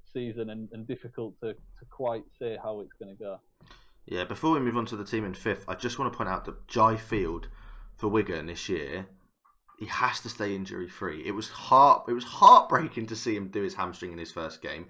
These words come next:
Speaker 2: and miss the majority of last season, if not all of last season. I can't remember when he came back. Kai Pearce-Paul has had a year of Super League under his belt.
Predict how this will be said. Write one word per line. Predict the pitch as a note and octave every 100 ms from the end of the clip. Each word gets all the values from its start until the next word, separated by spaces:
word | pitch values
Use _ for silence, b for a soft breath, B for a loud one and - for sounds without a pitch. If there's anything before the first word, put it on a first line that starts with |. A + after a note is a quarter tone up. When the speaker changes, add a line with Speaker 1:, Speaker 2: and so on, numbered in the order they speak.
| B B
Speaker 2:
and | F2+ F#2+
miss | G2+ -
the | G2
majority | F#2+ G#2 F#2 D2+
of | F2
last | E2+ E2 D#2+
season, | - F2 E2 E2+
if | E2+
not | F#2+ -
all | G2+ A2
of | G2
last | D2+ -
season. | D#2+ D#2+
I |
can't | F#2 B2
remember | A#2 F#2+
when | F2+ F2+
he |
came | E2 E2 D#2+
back. | E2+ - - B B B B -
Kai | C3+ D3
Pearce-Paul | C#3+ B2+ - A2 A#2
has | A2
had | G#2+
a |
year | F#2 G2+ G2
of | F#2+
Super | G2 F#2 F#2
League | F2
under | F2 E2
his | E2+ -
belt. | D2+ E2+ -